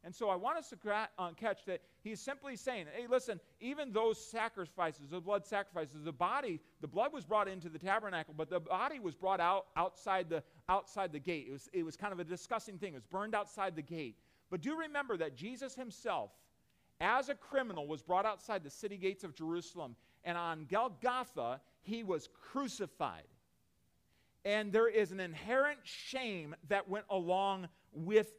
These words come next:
with that. And anyone who follows after Jesus Christ also will share in that suffering, will share in that, that shame. And that's what's being said here.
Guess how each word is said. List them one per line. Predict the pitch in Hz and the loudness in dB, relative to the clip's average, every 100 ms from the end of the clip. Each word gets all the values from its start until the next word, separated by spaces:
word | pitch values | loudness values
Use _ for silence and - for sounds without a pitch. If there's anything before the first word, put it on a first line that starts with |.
| - | -6
with | 160 202 - | 4 4 4
that. | 190 156 117 - _ _ _ - | 2 2 0 -10 _ _ _ -2
And | 262 226 208 _ _ - | 0 0 -4 _ _ -4
anyone | 240 330 339 311 240 190 | -2 0 -2 -2 0 0
who | 190 214 | -2 -6
follows | - 214 240 226 - | -2 2 4 2 0
after | - 226 233 226 | -2 -2 -2 -10
Jesus | 165 170 160 - | -8 -8 -8 -6
Christ | 165 135 165 - _ _ - | -2 0 -2 -10 _ _ 4
also | 214 277 294 - 202 | 6 8 6 0 0
will | 175 175 214 | 0 2 0
share | - - 285 262 | -2 0 4 4
in | 226 214 | 2 -4
that | 196 190 | -2 -2
suffering, | - 185 185 175 175 | -2 -2 -2 -6 -2
will | 208 | -2
share | 202 - 233 233 233 | -2 -2 0 0 -2
in | 190 175 | -6 2
that, | 170 170 - _ _ | 4 2 -2 _ _
that | 208 196 | 2 2
shame. | - 269 240 | 0 -6 -4
And | 185 | -2
that's | 240 - | -2 -2
what's | 247 - | -6 -6
being | 202 175 | -10 -10
said | - 233 247 | -4 -2 -2
here. | 202 196 | 0 0